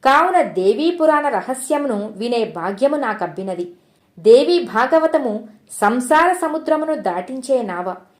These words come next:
ఎట్టివాడైనను ఏ నెపముతోనైనను దేవీ భాగవతమును వినినచో ఈ లోకమున భోగభాగ్యములను అనుభవించి చివరకు అక్షయదేవి లోకములను పొందగలడు.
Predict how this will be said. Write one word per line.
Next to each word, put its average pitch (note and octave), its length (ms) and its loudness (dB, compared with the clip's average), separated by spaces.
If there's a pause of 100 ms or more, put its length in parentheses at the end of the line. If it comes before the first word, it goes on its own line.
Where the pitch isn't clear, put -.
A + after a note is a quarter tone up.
(140)
ఎట్టివాడైనను D#4+ 1000 4
ఏ G#3+ 380 6
నెపముతోనైనను D4 920 2
దేవీ A#3 460 0
భాగవతమును D4 720 2
వినినచో G#3 720 -2 (420)
ఈ C#4 260 2
లోకమున D4 520 2
భోగభాగ్యములను C#4 1200 0 (120)
అనుభవించి G#3 760 -6 (460)
చివరకు F#4 340 4
అక్షయదేవి D4+ 920 0
లోకములను A#3+ 680 0
పొందగలడు. G3 600 -6